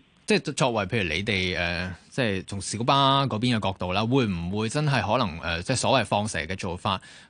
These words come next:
比起而家公布出嚟嘅做法係更加有成效，同埋嗰個打擊力係更加強？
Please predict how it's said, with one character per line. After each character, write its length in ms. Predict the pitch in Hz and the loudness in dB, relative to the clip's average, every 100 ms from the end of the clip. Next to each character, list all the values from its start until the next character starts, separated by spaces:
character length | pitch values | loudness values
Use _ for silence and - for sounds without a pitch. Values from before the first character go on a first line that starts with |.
| _ | _
比 180 | 98 143 | 0 2
起 400 | 123 127 120 87 | 4 2 0 -4
而 40 | |
家 220 | 85 127 139 | 0 0 2
公 220 | 139 135 | 0 2
布 160 | 107 | 0
出 140 | 101 135 | 0 0
嚟 160 | 82 | 0
嘅 60 | 90 | -2
做 120 | 95 | -6
法 160 | 95 101 | -4 -4
係 60 | - | -2
更 260 | 110 104 | -2 0
加 160 | 113 120 | 0 2
有 100 | 92 | 0
成 160 | - 76 | -2 -6
效， 140 | 80 | -6
同 140 | - 65 | -6 -10
埋 100 | 80 | -6
嗰 140 | 107 | -4
個 60 | 110 | -4
打 200 | - - | -4 -4
擊 120 | 104 | -6
力 80 | 85 | -8
係 160 | 87 | -10
更 120 | 85 82 | -8 -8
加 100 | 92 | -8
強？ 160 | - | -10